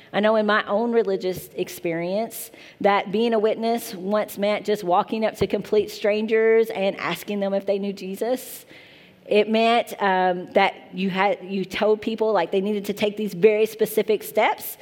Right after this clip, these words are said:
and to watch out if they don't because they might end up down there.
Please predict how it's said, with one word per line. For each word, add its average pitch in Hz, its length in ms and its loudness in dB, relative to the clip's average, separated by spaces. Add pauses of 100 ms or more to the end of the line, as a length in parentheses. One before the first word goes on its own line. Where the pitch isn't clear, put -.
(260)
and 190 140 0
to 208 100 4
watch 214 300 4
out 208 160 4
if 208 100 2
they 202 120 4
don't 202 320 0
because 214 260 2
they 196 140 2
might 185 260 -2 (160)
end 190 220 0
up 190 280 0
down 180 280 0
there. 180 500 -6